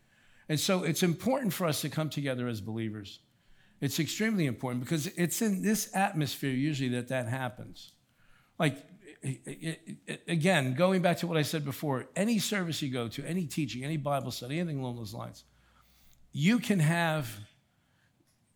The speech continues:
you can be in an atmosphere where the Holy Spirit is just depositing things. You know, he's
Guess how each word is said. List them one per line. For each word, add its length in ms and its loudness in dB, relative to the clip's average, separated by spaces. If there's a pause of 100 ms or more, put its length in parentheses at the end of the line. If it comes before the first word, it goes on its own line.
you 180 -2
can 140 6
be 160 4
in 60 4
an 120 -2
atmosphere 840 -2
where 160 -2
the 100 -4
Holy 280 0
Spirit 500 -2
is 160 -2
just 440 -6
depositing 720 -2
things. 380 -16 (340)
You 60 2
know, 140 4
he's 500 4